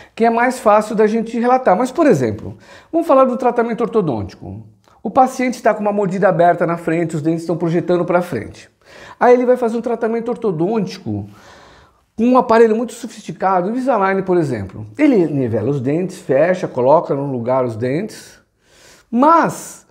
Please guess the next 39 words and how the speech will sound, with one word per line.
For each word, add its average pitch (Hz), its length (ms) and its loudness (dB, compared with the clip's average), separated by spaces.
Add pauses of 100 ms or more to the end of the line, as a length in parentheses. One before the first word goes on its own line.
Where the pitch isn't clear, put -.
(120)
a 262 80 0
mordida, 247 480 0
depois 220 280 -2
de 196 60 -4
um 202 60 -6
tempo, 220 240 -6
volta 233 360 0
a 170 40 2
abrir. 101 280 -6 (640)
Aí 196 140 4
ele 180 100 0
coloca 156 300 2
novamente 120 420 -2
o - 0 -
aparelho, 110 880 -4
os 117 160 -6
dentes 104 300 -6
voltam 101 260 -8
a 117 60 -6
nivelar 131 500 0
e 208 60 4
a 202 40 4
mordida 165 380 2
volta 190 640 2 (300)
a 160 100 4
abrir. 117 320 0 (800)
O 427 180 2
dentista, 196 800 -2
o 151 180 4
ortodontista 160 640 0
que 196 100 -6
trabalha 156 480 2
com 254 520 0 (420)
a 165 220 6
odontologia 156 720 0
integrativa, 170 840 0 (180)
ele 214 140 2
vai 262 140 2
buscar - 720 -4